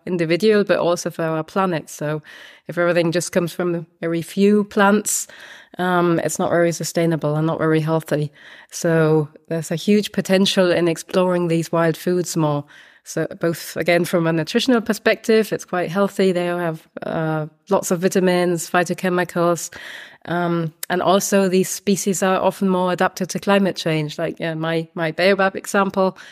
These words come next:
it grows in areas, it grows in sub-Saharan Africa where hardly any other plant can grow. So, and it can provide nutrition and income to their local people. So if we can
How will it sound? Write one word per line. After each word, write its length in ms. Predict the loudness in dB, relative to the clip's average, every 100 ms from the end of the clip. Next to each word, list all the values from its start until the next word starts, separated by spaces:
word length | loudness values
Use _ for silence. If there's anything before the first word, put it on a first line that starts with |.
| -20 _ _ -6
it 120 | 0
grows 360 | 4 4 4
in 140 | 2 2
areas, 600 | 2 4 4 2 0 -2
it 60 |
grows 240 | 2 2 2
in 60 |
sub-Saharan 540 | 0 -2 -2 -2 0 0
Africa 480 | -2 -4 -2 -2 0
where 360 | 0 0 -2 -6
hardly 540 | -2 0 0 -2 -6 _ _ _ -4
any 200 | -2 0
other 160 | 0
plant 340 | -2 -2 -2 -2
can 160 | -4
grow. 380 | 0 2 2 0 -4
So, 400 | -2 0 0 -4 -14 -20 _
and 140 | -2 -2
it 120 | -2
can 200 | -2 -2
provide 460 | 0 2 2 2
nutrition 720 | -2 -2 0 2 2 2 0 -2
and 200 | -4 -4
income 340 | -4 -4 -6
to 120 | -4
their 120 | -2 0
local 320 | 0 -2 -2
people. 460 | 0 -2 -2 -4 -8 -20 -20 -20 -20
So 220 | -2 2
if 160 | 2 2
we 60 | -2
can 400 | 2 2 2